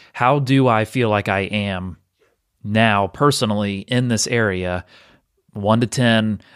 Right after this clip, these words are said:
across, you know, four or five different, whatever, and then read it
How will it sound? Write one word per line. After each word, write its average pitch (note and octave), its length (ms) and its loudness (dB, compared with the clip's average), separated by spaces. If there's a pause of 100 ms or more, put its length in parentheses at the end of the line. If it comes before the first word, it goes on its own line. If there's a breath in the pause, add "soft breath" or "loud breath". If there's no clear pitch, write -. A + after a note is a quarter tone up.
across, A2 520 0
you C#3 140 -2
know, F#2+ 140 -2
four A#2+ 240 0
or A2+ 60 2
five A2 240 4
different, A#2 300 -2
whatever, G2+ 340 0 (840 loud breath)
and A#2 180 0
then B2 140 4
read D3+ 240 2
it A2 300 2